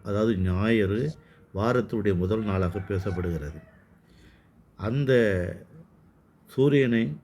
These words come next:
மையமாக வைத்து பூமி சுற்றுகிறது. பூமியை மையமாக வைத்து சு-, சுற்றக்கூடிய திங்களை, அதாவது சந்திரனை, வாரத்தினுடைய இரண்டாம் நாளாக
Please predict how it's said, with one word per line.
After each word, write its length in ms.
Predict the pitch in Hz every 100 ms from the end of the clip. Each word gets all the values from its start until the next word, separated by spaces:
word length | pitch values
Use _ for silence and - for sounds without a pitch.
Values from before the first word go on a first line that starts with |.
| _ _ _
மையமாக 500 | 95 117 127 127 113
வைத்து 560 | 98 98 87 110 113 127 - - _ _ _ 104
பூமி 280 | 120 135
சுற்றுகிறது. 840 | 104 110 90 107 90 85 98 123 - - _ _ _ 98
பூமியை 480 | 123 165 165 160 147
மையமாக 480 | 127 127 127 120 117
வைத்து 600 | 107 95 113 104 104 101 - _ _ - -
சு-, 220 | 110 110 107
சுற்றக்கூடிய 840 | 117 104 127 113 98 95 92 95 - - _ -
திங்களை, 540 | 107 120 110 95 87 - -
அதாவது 420 | 101 107 110 113
சந்திரனை, 720 | - 95 117 104 92 113 165 - - _ _
வாரத்தினுடைய 520 | 104 113 123 107 107 101
இரண்டாம் 460 | 95 104 117 117
நாளாக 540 | 104 95 90 90 117